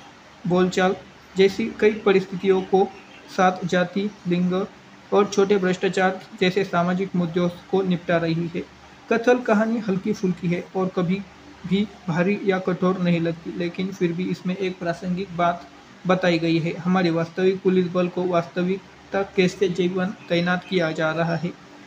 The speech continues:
लेकिन प्रामाणिक और स्थानीय स्वाद से यह फिल्म भरपूर है। सानिया मल्होत्रा ने महिमा के रूप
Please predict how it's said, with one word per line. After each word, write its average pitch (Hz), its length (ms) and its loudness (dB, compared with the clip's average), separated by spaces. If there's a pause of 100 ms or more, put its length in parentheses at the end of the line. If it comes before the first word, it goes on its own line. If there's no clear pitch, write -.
(220)
लेकिन 240 260 4
प्रामाणिक 214 580 2
और 208 140 4
स्थानीय 190 460 0
स्वाद 180 360 0
से 185 60 4
यह 185 220 2
फिल्म 196 360 -2
भरपूर 165 380 0
है। 170 100 -2
सानिया 175 500 0
मल्होत्रा 175 400 -2
ने 185 120 -2
महिमा 170 360 -2
के 180 160 -4
रूप 170 180 -2